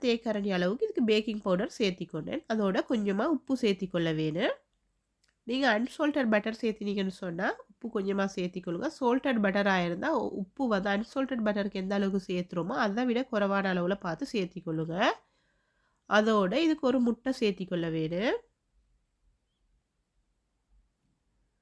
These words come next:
அதோட வாசனைக்காக கொஞ்சம் வெனிலா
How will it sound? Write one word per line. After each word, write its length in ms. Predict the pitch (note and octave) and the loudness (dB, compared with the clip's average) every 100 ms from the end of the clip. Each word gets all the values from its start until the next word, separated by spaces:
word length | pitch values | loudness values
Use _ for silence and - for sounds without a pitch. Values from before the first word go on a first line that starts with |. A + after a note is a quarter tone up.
| _ _ _ _ _ _ _ - | _ _ _ _ _ _ _ -2
அதோட 380 | G#3+ A3+ A3 C4+ C4+ | 2 4 4 6 6
வாசனைக்காக 640 | A3+ - G#3+ G#3 F#3 G3+ D#4+ A#3 | 6 2 -4 -4 -4 -4 -4 -4
கொஞ்சம் 340 | G3 A#3 C#4+ | -4 -4 -2
வெனிலா 300 | G#3 G#3+ G#3 | 0 0 2